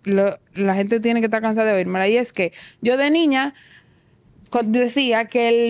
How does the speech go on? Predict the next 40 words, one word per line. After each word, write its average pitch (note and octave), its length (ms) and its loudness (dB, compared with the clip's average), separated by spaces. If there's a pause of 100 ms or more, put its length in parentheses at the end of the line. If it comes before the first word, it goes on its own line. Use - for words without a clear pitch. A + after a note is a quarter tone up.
(180)
el - 80 -
genio C#4+ 500 2
de B3+ 120 0
la B3 120 2
lámpara G#3+ 560 0
iba A#3+ 100 2
en C4+ 120 0
coche C4 320 0
conmigo B3 360 2
porque A3+ 260 0
yo A3+ 120 2
nada B3 140 0
más C4 140 0
tenía B3+ 200 0
un B3+ 80 2
deseo G#3+ 340 0
que G#3 120 0
pedirle, G#3 480 0
ser G#3 180 0
flaca. A3+ 480 0
Yo A#3 200 0
juraba, B3+ 760 0 (580)
porque C#4+ 300 2
de D4+ 100 2
verdad, D4 640 0 (600)
y B3 180 0
yo C4+ 220 2
en D4 120 2
eso D4+ 180 2
entiendo C4+ 400 2
muchísimo, G#3 560 0
la G#3+ 140 0
gente C4 260 0
entiende A3 480 0
que G3+ 220 -2
ser A#3+ 220 -2
flaca E4 600 0 (320)
ya A3+ 440 2
es A#3+ 120 2
el, B3 300 0